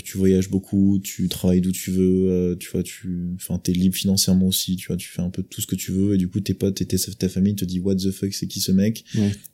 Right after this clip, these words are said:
Speaker 1: Et en fait, c'est plus, euh, de comprendre qu'en fait, t'as vraiment un paradigme entre avant et après, quoi. Euh, et que ça prend du temps à ce que les gens vraiment comprennent ce que,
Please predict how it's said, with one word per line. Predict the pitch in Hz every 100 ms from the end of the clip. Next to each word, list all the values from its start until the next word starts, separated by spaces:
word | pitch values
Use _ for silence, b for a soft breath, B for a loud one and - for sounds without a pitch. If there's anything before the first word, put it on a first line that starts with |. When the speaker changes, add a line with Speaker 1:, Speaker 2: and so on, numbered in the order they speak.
| -
Speaker 1:
Et |
en | 92
fait, | 101
c'est | -
plus, | 90 107 107 104
euh, | 95 92
de | 87
comprendre | 90 101 98 113 110
qu'en | 95
fait, | 101 -
t'as | 92
vraiment | 92 98 98
un |
paradigme | 101 98 98 98 104
entre | 95 92 101
avant | 95 95 98
et | 95
après, | 92 113 104
quoi. | 101 104 _ B B B B B -
Euh, | 92 90 90 90
et | 71
que | 95
ça | 98
prend | - 92
du | 90
temps | - 104 101
à |
ce | 92
que | -
les | 92
gens | 95
vraiment | 92 92 95
comprennent | - 95 101
ce |
que, | 98